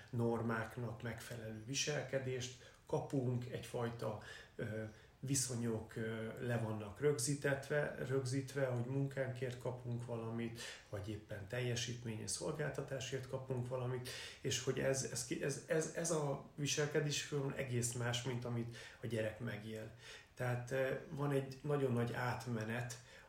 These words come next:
amit, amíg ő fölnövekszik, és az életében ő is ezt megtapasztalja, meg-, megtapasztalhatja. Mert hogy később, ahogy említetted, hogy családban is előfordul az, amikor a, a szülőtől, ö,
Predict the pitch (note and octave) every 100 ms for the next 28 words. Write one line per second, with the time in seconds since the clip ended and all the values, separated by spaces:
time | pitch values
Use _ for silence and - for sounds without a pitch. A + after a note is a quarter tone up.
0 | - A2+ A#2+ A#2+ A#2+ - A2+ A#2 A#2 A2
1 | - C3 C3 C3 C3 C3 - - - -
2 | A#2 B2+ A#2+ G#2+ - A2 G#2 A#2+ A#2+ A#2+
3 | - - A#2 A#2 A2+ B2+ A2+ - - -
4 | - B2 A#2+ - A#2+ - B2 - - A#2+
5 | A#2 B2+ B2+ A#2+ A#2+ A#2+ - - - -
6 | - C3+ B2 A#2+ B2 A#2+ B2 - - B2
7 | A#2 G#2 G#2+ - - D3 F3 - - -
8 | - - - - B2 C3 B2 - D3 C#3
9 | C3+ B2 A#2+ A#2 B2 B2 A#2+ A#2 A2 -
10 | - A2+ - A2+ A2+ A2 A2 G#2+ A#2+ A#2
11 | - C3+ A2+ A#2+ A#2 A#2 A2+ A2+ - A#2
12 | A2 - - - A2 G2+ - - - -
13 | - B2+ B2+ B2 A#2+ - B2 A#2+ A#2 A#2
14 | - - - C3+ A#2 A2+